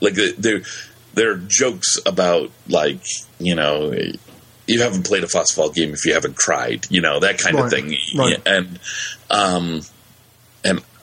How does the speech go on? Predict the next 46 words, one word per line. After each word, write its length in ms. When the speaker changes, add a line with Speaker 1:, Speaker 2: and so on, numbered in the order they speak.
Speaker 1:
I, 280
when 160
I 140
was 240
there, 280
I 80
played 380
and 80
I 40
managed 420
to 80
avoid 380
most 260
of 60
the 180
highly 340
emotional 440
ones, 280
Speaker 2:
Mm. 100
Speaker 1:
not 180
necessarily 580
intentionally, 420
but, 160
um, 400
but 120
I 80
had 100
a 40
lot 180
of 80
fun 220
and 80
I 120
did 240
enjoy. 440
Uh, 420
and 360
then 400
the, 240
uh, 220
but 360
where 260
I'm 100
getting 240
at 180
is 160